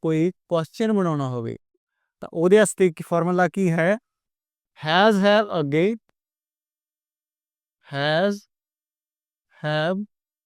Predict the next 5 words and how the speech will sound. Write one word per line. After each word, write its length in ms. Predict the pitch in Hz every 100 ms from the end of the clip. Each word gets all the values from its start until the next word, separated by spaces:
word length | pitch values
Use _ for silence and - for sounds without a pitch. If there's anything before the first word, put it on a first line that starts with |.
| _ _ _ _ -
ਅੱਗੇ, 540 | 160 131 180 165 202 226 _ _ _ _ _ _ _
ਫਿਰ 420 | - 190 196 214 -
ਆਬਜੈਕਟ, 560 | 175 156 175 220 - 208 _ _ _ _ _ _ _ _
ਫਿਰ 340 | 175 185 208 208 - _ _ _ _ _ _ _ _ _
been, 640 | 139 123 160 190 165 175